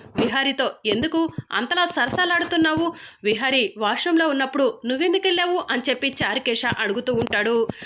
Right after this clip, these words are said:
"అయ్యో, మీకు ఎలా చెప్పాలండి?" అని చెప్పి లక్ష్మి ఏడుస్తూ ఉంటుంది. "ఎలా చెప్పాలా, ఎలా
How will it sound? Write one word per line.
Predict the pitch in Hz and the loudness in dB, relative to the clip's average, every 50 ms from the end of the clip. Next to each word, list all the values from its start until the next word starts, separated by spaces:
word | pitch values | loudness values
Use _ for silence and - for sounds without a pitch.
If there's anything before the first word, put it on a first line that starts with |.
| - - - - | -18 -10 -6 -4
"అయ్యో, | 277 254 240 247 277 269 - - - _ 285 | -2 0 2 2 2 0 0 -4 -6 _ -2
మీకు | 311 311 285 | 0 0 0
ఎలా | 196 247 254 294 392 403 381 | 0 0 0 0 0 0 0
చెప్పాలండి?" | 349 - - 277 247 226 220 226 233 254 - - | 0 0 0 0 0 0 2 2 0 0 0 -2
అని | 247 240 240 254 | -2 -2 0 -2
చెప్పి | 233 226 233 240 240 254 277 285 - - - - - | -2 0 0 2 2 2 0 -2 -6 -14 -14 -6 -4
లక్ష్మి | 240 233 - - 277 277 262 - | -2 -2 0 0 0 0 2 2
ఏడుస్తూ | 226 220 220 247 240 - - - 220 | 2 2 2 0 0 -2 -2 0 0
ఉంటుంది. | 240 233 - 214 226 226 240 220 - - - - - _ - - | -2 0 0 0 2 2 0 0 -2 -6 -14 -20 -20 _ -10 -4
"ఎలా | 214 202 202 233 | -2 0 0 0
చెప్పాలా, | 240 233 - 226 185 - - 233 208 208 220 220 214 180 - - - _ _ 220 | 0 -2 -2 -4 -4 -2 -2 0 0 0 0 0 0 -2 -4 -8 -16 _ _ -2
ఎలా | 214 220 240 | 0 0 0